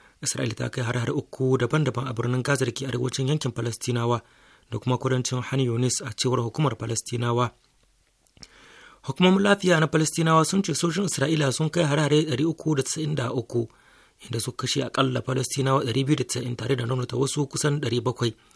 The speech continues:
A har-haren da suka kai a faɗin Gaza tun bayan tsagaita wuta a ranar goma ga watan Oktoban da ya gabata. Kisan ƙare dangin da Isra'ila ta yi a Gaza ya kashe Falastinawa sama da dubu sittin da tara, galibi mata da yara, tare da raunata wasu sama da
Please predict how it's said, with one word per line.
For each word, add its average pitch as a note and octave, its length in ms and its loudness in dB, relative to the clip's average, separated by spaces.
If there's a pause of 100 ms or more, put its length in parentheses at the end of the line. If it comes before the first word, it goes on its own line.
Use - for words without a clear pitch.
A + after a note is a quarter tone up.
(540)
A A#2+ 60 -4
har-haren B2 340 2
da A2+ 80 -2
suka - 180 -6
kai D3 300 4
a A#2+ 260 0
faɗin B2 380 -4
Gaza A#2+ 400 0
tun B2+ 160 -4
bayan C3 240 0
tsagaita A#2 400 -4
wuta C#3+ 400 0
a - 60 -4
ranar B2 260 -4
goma C#3+ 180 2
ga B2+ 120 -2
watan B2+ 180 -2
Oktoban C3+ 400 0
da A#2 80 2
ya A#2+ 60 2
gabata. A#2+ 420 0 (880)
Kisan B2 300 0
ƙare A#2 240 -2
dangin B2 320 0
da A#2+ 60 -4
Isra'ila A#2 400 -4
ta C3 80 -4
yi B2+ 180 -2
a A#2+ 140 -6
Gaza A2+ 300 -4
ya A#2 120 -6
kashe A#2+ 320 -4
Falastinawa B2+ 600 -2
sama C3 200 -2
da A2+ 220 -4
dubu C3 400 -4
sittin D3+ 340 -2
da B2+ 200 0
tara, A#2+ 280 0 (720)
galibi B2+ 320 2
mata C#3+ 400 -2
da A#2 100 -2
yara, A#2 260 -2
tare A#2 240 -2
da A#2 100 -6
raunata B2 300 -4
wasu C3 400 -4
sama C3 280 -2
da A2+ 340 -4